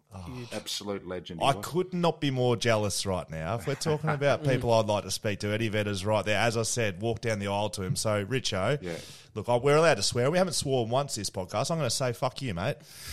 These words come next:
Speaker 3: <laughs> I'll tell you what, a mate of mine was meant to come to that gig, and he didn't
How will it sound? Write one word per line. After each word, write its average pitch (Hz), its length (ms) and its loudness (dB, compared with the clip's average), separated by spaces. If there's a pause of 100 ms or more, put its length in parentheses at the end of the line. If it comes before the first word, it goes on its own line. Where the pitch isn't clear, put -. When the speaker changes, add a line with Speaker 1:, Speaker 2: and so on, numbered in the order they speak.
(140)
Speaker 3:
<laughs> - 840 -2 (1000)
I'll 120 80 0
tell 165 240 2
you 127 100 2
what, 120 240 2
a 123 60 -4
mate 147 220 4
of 185 80 0
mine 156 200 4
was 131 160 -4
meant 123 180 0
to 107 60 -8
come 113 280 2
to 127 60 2
that 101 220 0
gig, 98 280 -8 (440)
and 107 160 -2
he 98 60 -4
didn't 117 440 -2